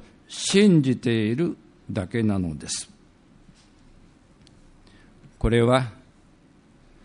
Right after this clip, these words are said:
おごりではないでしょうか。そうです。おごりです。聖書を読んでいないのに、まだ聖書を十分に研究していないのに、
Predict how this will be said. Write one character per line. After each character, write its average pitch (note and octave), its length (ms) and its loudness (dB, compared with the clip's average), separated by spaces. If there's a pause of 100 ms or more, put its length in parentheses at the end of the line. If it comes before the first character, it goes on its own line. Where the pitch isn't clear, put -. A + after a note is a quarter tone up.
(360)
お G2 140 -2
ご D#3 200 4
り D#3+ 260 0
で D3+ 140 -2
は E3+ 140 0
な G2 160 0
い F2+ 80 -2
で D#2 100 -10
し - 120 -14
ょ G#1+ 40 -14
う G1+ 140 -18
か。 - 200 -20 (520)
そ A2+ 260 -4
う G#2+ 40 -2
で G2+ 120 -4
す。 - 220 -14 (1000)
お G2+ 140 -4
ご C#3+ 160 4
り D#3+ 140 2
で E3 120 2
す。 - 220 -6 (1500)
聖 A3+ 340 6
書 F3 220 4
を C#3+ 80 6
読 G3+ 240 6
ん A3+ 100 4
で F3 160 4
い D3+ 60 6
な G#3+ 180 4
い A3 60 4
の C#3 140 4
に、 F#2 160 -2 (2250)
ま G#3 140 0
だ F#3 120 6
聖 A3+ 280 6
書 E3+ 180 4
を C3 80 6
十 F3+ 300 4
分 A3 320 4
に G#2 220 0 (140)
研 G#3 300 2
究 G#3 240 2
し G3+ 120 -4
て G3 120 0
い - 20 0
な G#3+ 180 2
い G3+ 80 2
の C#3 120 2
に、 F2+ 160 -4